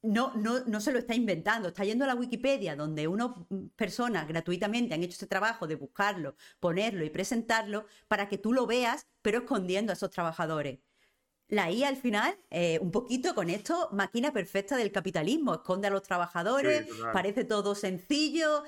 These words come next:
Speaker 1: parece todo más fácil, es poco fiable, no sé qué decirte, Al.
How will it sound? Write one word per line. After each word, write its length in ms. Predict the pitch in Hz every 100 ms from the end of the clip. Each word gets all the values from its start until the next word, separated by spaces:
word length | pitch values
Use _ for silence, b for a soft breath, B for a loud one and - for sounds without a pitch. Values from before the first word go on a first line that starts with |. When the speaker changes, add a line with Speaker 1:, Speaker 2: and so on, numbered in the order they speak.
| B -
Speaker 1:
parece 340 | 214 220 269
todo 240 | 226 220
más 160 | 208 202
fácil, 460 | - 262 294 269 208
es 60 |
poco 260 | 233 247 220
fiable, 600 | 208 196 247 285 302 294
no 160 | 190 202
sé 120 | 320
qué 100 | 262
decirte, 500 | 165 - 226 320 160
Al. 240 | 190 285